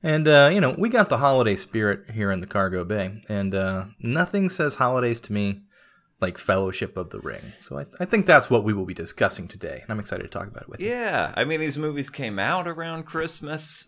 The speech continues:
Speaker 2: Uh, they got
Speaker 1: Yep.
Speaker 2: snow in 'em. Um,
Speaker 1: Yep, yeah, though there's, there's snow. That's Christmassy.
Speaker 2: They're long. They're good for being cozy,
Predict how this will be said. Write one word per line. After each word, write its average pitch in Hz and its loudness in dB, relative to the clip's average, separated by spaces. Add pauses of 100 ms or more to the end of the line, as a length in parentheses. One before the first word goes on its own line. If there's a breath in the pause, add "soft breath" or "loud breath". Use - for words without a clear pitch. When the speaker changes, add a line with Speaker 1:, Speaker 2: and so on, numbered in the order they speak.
Speaker 2:
Uh, 78 -2
they 87 -6
got 98 -2
Speaker 1:
Yep. 110 4
Speaker 2:
snow 110 -2
in 127 -4
'em. 127 -8 (240)
Um, 78 -8 (180)
Speaker 1:
Yep, 135 4
yeah, 131 4
though 135 6
there's, 147 4
there's 160 4
snow. 135 2
That's 123 -2
Christmassy. 113 0
Speaker 2:
They're 127 6
long. 127 2
They're 117 2
good 110 -2
for 131 -4
being 120 -4
cozy, 127 -6